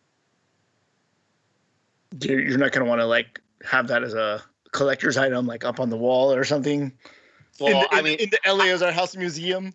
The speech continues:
Speaker 2: I have, uh, I, I currently have the nineteen ninety-eight jersey signed by the two thousand and two
Speaker 1: Three.
Speaker 2: team?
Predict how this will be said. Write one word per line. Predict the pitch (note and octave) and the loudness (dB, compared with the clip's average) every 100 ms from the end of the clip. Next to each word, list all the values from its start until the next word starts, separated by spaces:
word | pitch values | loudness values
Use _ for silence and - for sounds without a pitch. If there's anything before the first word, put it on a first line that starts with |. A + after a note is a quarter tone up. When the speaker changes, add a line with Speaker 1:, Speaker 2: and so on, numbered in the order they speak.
| _ | _
Speaker 2:
I | F#3 G3 | -2 0
have, | F#3 F#3 F#3 | 0 -2 -2
uh, | F#3+ F3 E3 D#3+ F3 | -4 -2 -2 -2 -4
I, | - | -4
I | F#3 | -4
currently | F3 G#3+ A3 G#3 F#3+ | -6 -6 -6 -6 -8
have | E3 D#3+ E3 E3 F3 _ C3 D#3 | -4 -2 -2 -2 -8 _ _ -12
the | D3+ D3 D3 | -10 -8 -8
nineteen | C#3+ D3+ D#3 E3+ | -4 -4 -4 -4
ninety-eight | E3 D#3 D3 D3+ | -2 0 0 0
jersey | C#3 C#3 C3 B2+ | -2 -2 -2 -2
signed | - C#3 D3 C3 | 0 0 0 0
by | C3+ C3+ | 0 0
the | B2+ | -2
two | - C#3 | -6 -8
thousand | - C#3 C3 C3+ | -4 -4 -4 -6
and | B2+ B2 A#2+ A#2+ A#2+ A#2 - - - _ _ _ _ _ _ _ | -6 -8 -8 -10 -10 -10 -16 -20 -20 _ _ _ _ _ _ _
two | - - - | -4 -4 -2
Speaker 1:
Three. | - - | -2 0
Speaker 2:
team? | - D#4+ F#4+ G#4 | 0 0 0 0